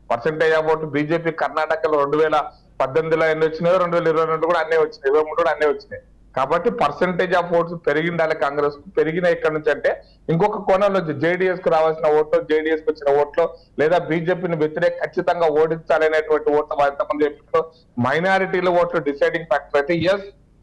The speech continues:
మైనారిటీల ఓట్లు అటు కాంగ్రెస్ పార్టీకి, ఇటు బీఆర్ఎస్ పార్టీకి మధ్యలో ఊగిసలాడతాయని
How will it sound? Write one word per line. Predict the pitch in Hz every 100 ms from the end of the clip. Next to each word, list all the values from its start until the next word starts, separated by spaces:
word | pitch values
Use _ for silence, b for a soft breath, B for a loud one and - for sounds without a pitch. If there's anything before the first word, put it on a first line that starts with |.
| _ 120
మైనారిటీల | 139 180 196 196 180
ఓట్లు | 175 175 175 175
అటు | 160
కాంగ్రెస్ | - 160 185 180 -
పార్టీకి, | 170 190 202
ఇటు | 180 156
బీఆర్ఎస్ | 165 165 160 160
పార్టీకి | 151 151 151
మధ్యలో | 139 135 170 170
ఊగిసలాడతాయని | 151 151 160 160 147 147 151 151 151